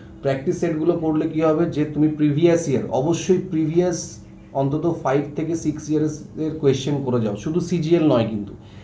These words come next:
Central গভর্নমেন্টের যে যে এক্সামগুলো হচ্ছে, সেই এক্সামের previous five to six years একটু ভালো করে দেখে যাও। হুম, অনেকে টেন ইয়ার্সও দেখে। আহ, এবার তোমরা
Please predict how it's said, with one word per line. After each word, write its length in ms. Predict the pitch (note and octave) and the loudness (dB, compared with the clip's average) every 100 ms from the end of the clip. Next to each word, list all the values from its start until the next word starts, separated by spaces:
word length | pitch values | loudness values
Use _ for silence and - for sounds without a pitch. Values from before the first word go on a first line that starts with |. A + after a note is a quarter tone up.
| - - | -20 -10
Central 440 | - D#3 D#3 F#3 | 0 4 6 6
গভর্নমেন্টের 480 | F3+ F#3 F3+ F3+ F#3 | 8 8 8 6 4
যে 160 | C#3 C#3+ | 4 2
যে 120 | D#3 | 4
এক্সামগুলো 600 | C#3 B2+ D3 D3 D3 D#3 | 2 2 2 2 2 0
হচ্ছে, 500 | - E3 - - G#2+ | 0 -2 -4 -4 -6
সেই 320 | - E3 E3+ E3+ | -2 -2 -2 -4
এক্সামের 520 | C#3+ B2+ C#3+ C#3+ F3 F#3+ - - - | -6 -4 0 4 4 2 -2 -16 -8
previous 640 | C#3+ C3+ D3 F3+ F3+ - - - | -2 0 4 2 2 -6 -12 -4
five 300 | C3+ C#3 D#3 | -2 -2 -4
to 100 | D3 | -6
six 100 | C#3 | -6
years 360 | - C#3+ D3+ - | -4 -4 -4 -6
একটু 160 | - | -8
ভালো 180 | A#2 A2 | -4 -2
করে 180 | A#2+ C#3 | 0 0
দেখে 240 | A2 G#2+ | 0 -4
যাও। 120 | G2 - - - - - - | -10 -14 -18 -20 -20 -20 -8
হুম, 180 | F#3 E3 - | -6 -4 -4
অনেকে 220 | A#2+ C#3 | -2 0
টেন 260 | D3 C#3+ C#3+ | 0 2 4
ইয়ার্সও 320 | E3 E3+ F#3+ | 4 4 2
দেখে। 300 | F3+ F3 G3+ | 2 2 0
আহ, 1080 | F#3+ - - - - B2 B2 B2 - - - | -2 -6 -18 -14 -4 0 0 0 -2 -8 -2
এবার 160 | C3+ C#3+ | 0 2
তোমরা 400 | D3 D3 F3 - | 2 2 2 0